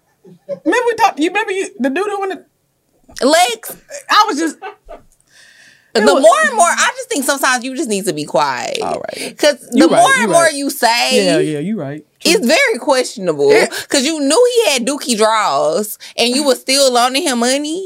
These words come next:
Speaker 1: It wasn't dookie. It was like a skid mark.
Speaker 2: That's dookie.
Speaker 1: I
Speaker 2: Where you
Speaker 1: mean,
Speaker 2: think the skid come from?
Speaker 1: Sometimes, you, you know what I'm saying? You don't wipe all the, we, we, you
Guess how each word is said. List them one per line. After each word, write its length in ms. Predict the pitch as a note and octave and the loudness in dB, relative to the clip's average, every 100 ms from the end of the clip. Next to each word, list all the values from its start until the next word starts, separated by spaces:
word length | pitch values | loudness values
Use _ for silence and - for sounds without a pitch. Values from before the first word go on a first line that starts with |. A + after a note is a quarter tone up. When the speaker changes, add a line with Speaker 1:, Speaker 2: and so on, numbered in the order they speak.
| G4 - | -10 -2
Speaker 1:
It 520 | G#4 A4 A4+ C5+ G#4+ | 0 2 2 2 2
wasn't 220 | D#4 G#3 | -2 2
dookie. 280 | F#4+ A4+ A4+ G#4 | 2 2 0 -2
It 100 | G4+ | 0
was 100 | G#4+ | 2
like 180 | F#4 | 2
a 80 | C#4 | 0
skid 540 | C4 - A4+ C5 A4+ D#4+ | -6 -2 2 4 2 2
mark. 400 | D#4+ C#4 F#3 - _ _ G3+ | 4 4 2 -6 _ _ -4
Speaker 2:
That's 360 | A#3 C#4+ A3+ | -2 -2 -4
dookie. 640 | F3 G#3 A#3+ - B2+ G2 - | 0 0 0 -10 -12 -12 -2
Speaker 1:
I 100 | D4+ B4+ | 0 4
Speaker 2:
Where 80 | E5+ - | 4 4
you 60 | C5 | 2
Speaker 1:
mean, 60 | |
Speaker 2:
think 180 | B4+ A4+ | 0 0
the 80 | D#4 | -4
skid 420 | - D#4 D#4+ D#4 | -2 0 0 0
come 300 | F4 D#4 F#4 | -2 -2 -2
from? 500 | C4 G#3+ D#3+ D3 D#3+ | -2 0 0 -2 -2
Speaker 1:
Sometimes, 220 | A#3+ C4+ E5 D#5 D5+ D5+ D5 | -2 0 2 4 4 2 2
you, 80 | D4 | 0
you 80 | C#5+ | 2
know 60 | |
what 180 | D5 C#5+ | 2 0
I'm 60 | B4 | 2
saying? 160 | C#5+ C#5 | 2 4
You 60 | |
don't 200 | C#5+ B4 | 2 4
wipe 260 | A#4 B4 B4 | 4 4 4
all 200 | A4 A4 | 4 4
the, 100 | - | 0
we, 220 | A#4+ - | -2 -2
we, 240 | D5+ E5 - | -8 -6 -4
you 180 | D5 | 0